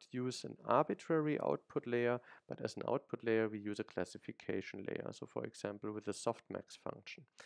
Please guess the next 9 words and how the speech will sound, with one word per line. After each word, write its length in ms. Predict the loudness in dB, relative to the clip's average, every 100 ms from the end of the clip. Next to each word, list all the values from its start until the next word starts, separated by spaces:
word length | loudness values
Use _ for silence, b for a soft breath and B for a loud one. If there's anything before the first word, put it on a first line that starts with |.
| B B 0
And 140 | 8
then 220 | 8 8
that 180 | 8 6
means 560 | 4 2 2 -2 -6 -12 b b b b _ _
every 420 | 4 4 4 0 0
state 440 | 0 4 4 4
at 140 | -2
the 140 | 0 0
input 560 | 0 -2 -2 -2 -4